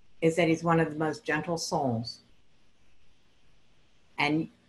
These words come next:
I didn't expect that in someone who practices as many different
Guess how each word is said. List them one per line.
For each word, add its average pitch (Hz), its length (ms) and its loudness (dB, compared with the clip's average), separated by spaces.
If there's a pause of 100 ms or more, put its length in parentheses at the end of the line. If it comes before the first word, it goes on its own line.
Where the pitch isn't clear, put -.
(140)
I 147 80 4
didn't 170 320 2
expect 180 600 0
that 110 240 -2 (760)
in 143 220 2
someone 151 480 0
who 156 140 0
practices 160 760 2
as 135 200 2
many 160 360 4
different 135 500 2